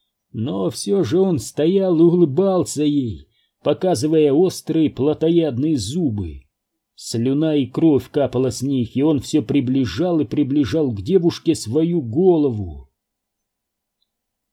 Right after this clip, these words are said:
«Уилкс!» Билли вскочила на ноги и обнаружила, что совершенно одна в своей комнате. Её рубашка и трусики вымокли от пота, волосы висели спутанными прядями.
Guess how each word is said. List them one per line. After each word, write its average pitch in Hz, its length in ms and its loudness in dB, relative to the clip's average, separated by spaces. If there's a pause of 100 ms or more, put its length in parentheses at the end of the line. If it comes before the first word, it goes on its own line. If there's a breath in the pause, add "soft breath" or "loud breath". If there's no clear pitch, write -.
(160)
«Уилкс!» 254 960 2 (440)
Билли 131 480 0
вскочила 123 500 -4
на 156 140 0
ноги 127 400 -2 (220)
и 127 100 -6
обнаружила, 147 640 0
что - 200 -4
совершенно 156 640 0
одна 156 260 0
в - 80 -6
своей 151 340 0
комнате. 113 640 -2 (480)
Её 147 260 2
рубашка 147 540 0
и 135 80 0
трусики 139 520 -4
вымокли 139 480 0
от 135 200 0
пота, 120 420 -2 (280 soft breath)
волосы 156 540 2
висели 160 400 0
спутанными 170 720 -2
прядями. 107 760 -2